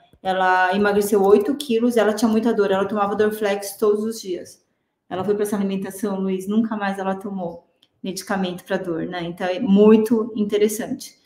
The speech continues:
Inclusive eu, não é? Eu tinha problema de ovário policístico.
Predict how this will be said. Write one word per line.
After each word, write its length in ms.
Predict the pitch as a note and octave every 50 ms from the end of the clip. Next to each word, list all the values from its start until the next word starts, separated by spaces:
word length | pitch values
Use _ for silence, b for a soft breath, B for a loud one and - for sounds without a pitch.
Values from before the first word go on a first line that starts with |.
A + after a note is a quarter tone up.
| _ _ _ -
Inclusive 580 | G3+ F#3+ G3 G#3 G#3 A#3+ C#4 C4+ D#4 E4 B3
eu, 380 | A3 A#3 A#3+ A3+ G#3 - - - B B B B B B B B
não 140 | F#3+ F#3+ G3
é? 160 | G3+ G3+ G3
Eu 80 | G3+ G3+
tinha 240 | G3 - A#3 A3+ A#3
problema 400 | A#3 B3+ A3 G#3 G#3+ A3+ A#3 A#3
de 80 | A#3
ovário 380 | A3 G#3 G#3 G#3 G3 G#3+ B3 B3
policístico. 880 | - C4+ C4+ C4+ D4+ D4+ - - A#3+ A3+ A3+ - - - - - - -